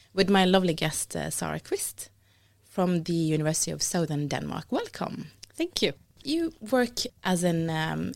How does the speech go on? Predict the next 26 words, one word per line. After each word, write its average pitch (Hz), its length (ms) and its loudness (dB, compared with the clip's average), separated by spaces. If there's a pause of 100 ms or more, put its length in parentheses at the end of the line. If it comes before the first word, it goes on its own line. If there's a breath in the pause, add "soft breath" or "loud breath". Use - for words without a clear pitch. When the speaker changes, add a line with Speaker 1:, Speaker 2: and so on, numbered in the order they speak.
Speaker 1:
educational 185 800 0
consultant - 760 -4 (260)
and 165 100 -2
Speaker 2:
Yes. - 80 0
Speaker 1:
e-learning, 196 540 0 (440 soft breath)
and 208 60 4
you 254 60 8
also 311 160 4
have 190 320 2 (720)
a 165 60 2
lot 233 200 6
of 175 120 2
titles, - 440 0
really. 180 340 -2 (180)
Speaker 2:
Yes. - 400 4
Speaker 1:
Tell 311 140 4
Speaker 2:
Well 262 80 10
Speaker 1:
me 208 80 8
a - 20 8
little 175 220 2
bit 139 80 -2
about 131 200 -4
yourself. 151 320 0
Speaker 2:
<laughs> - 160 2 (1120 loud breath)
Uh, 233 420 6
well, 262 100 4